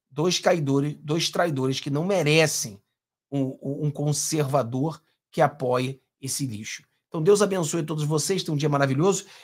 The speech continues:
Eu vou colocar todo o vídeo lá na nossa live de quinze horas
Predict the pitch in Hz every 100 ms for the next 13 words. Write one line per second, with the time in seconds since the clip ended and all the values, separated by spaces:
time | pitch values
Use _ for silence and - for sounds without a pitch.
0 | - 180 277 269 247 220 220 226 220 196
1 | 143 135 180 147 156 151 151 147 139 139
2 | 135 131 147 127 127 151 147